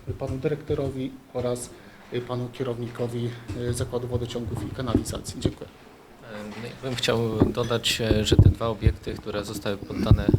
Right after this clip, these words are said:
Speaker 2: renowacji, remontowi, czyli chro-, chlorownia zlokalizowana w miejscowości Romanówka, są to takie obiekty strategiczne,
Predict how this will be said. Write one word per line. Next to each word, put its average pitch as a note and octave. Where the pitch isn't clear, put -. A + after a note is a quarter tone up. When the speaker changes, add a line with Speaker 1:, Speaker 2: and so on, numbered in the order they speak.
Speaker 2:
renowacji, G#2
remontowi, G#2
czyli G2+
chro-, A2
chlorownia A2
zlokalizowana G#2+
w -
miejscowości A2
Romanówka, G#2
są A2
to A2
takie A2
obiekty A2
strategiczne, A#2+